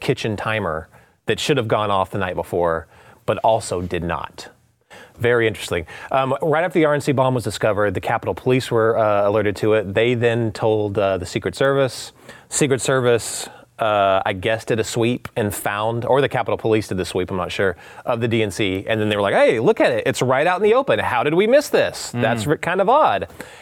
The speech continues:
Speaker 1: And then they did this dramatic, you know, um, evacuation of the fi-, vice president-elect. Um, kinda showy.
Speaker 2: Yeah.
Speaker 1: Um, but anyway, uh, yeah,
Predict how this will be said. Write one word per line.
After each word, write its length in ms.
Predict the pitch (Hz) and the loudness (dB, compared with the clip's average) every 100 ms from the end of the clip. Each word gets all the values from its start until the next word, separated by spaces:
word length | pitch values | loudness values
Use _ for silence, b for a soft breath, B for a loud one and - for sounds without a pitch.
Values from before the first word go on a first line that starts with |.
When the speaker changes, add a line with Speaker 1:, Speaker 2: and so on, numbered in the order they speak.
| B | B
Speaker 1:
And 120 | 143 160 | -4 2
then 80 | |
they 80 | 170 | 4
did 120 | 160 | 4
this 160 | 147 127 | 2 2
dramatic, 920 | 143 123 127 135 139 135 117 - - | 0 2 2 2 0 2 0 -2 -6
you 80 | 151 | 0
know, 460 | 127 113 104 98 90 B B B - | 2 4 4 2 0 B B B -2
um, 220 | 113 107 | 0 0
evacuation 840 | 110 117 117 107 101 95 85 87 | 0 -2 0 2 2 0 -4 -4
of 140 | 92 | -4
the 80 | 85 | -4
fi-, 200 | 98 101 | -2 -4
vice 300 | 101 92 90 | -2 -2 -2
president-elect. 760 | - 92 90 85 82 76 - - _ B B B B - | -4 -2 -2 0 0 -2 -4 -18 _ B B B B -4
Um, 240 | 95 90 | -4 -2
kinda 240 | - 117 | -4 -4
showy. 440 | 92 120 98 73 - - - | -2 0 0 -2 -6 -16 -6
Speaker 2:
Yeah. 340 | 123 120 104 98 B B B | -4 -2 -4 -8 B B B
Speaker 1:
Um, 480 | 117 107 101 98 98 | -2 0 -2 -2 -2
but 160 | 135 | 0
anyway, 480 | 160 156 101 85 80 - | 0 0 2 0 -2 -2
uh, 520 | 139 139 135 135 127 - _ _ _ _ - | 0 2 4 4 2 -2 _ _ _ _ -4
yeah, 520 | 165 147 220 131 82 | 2 4 4 2 -4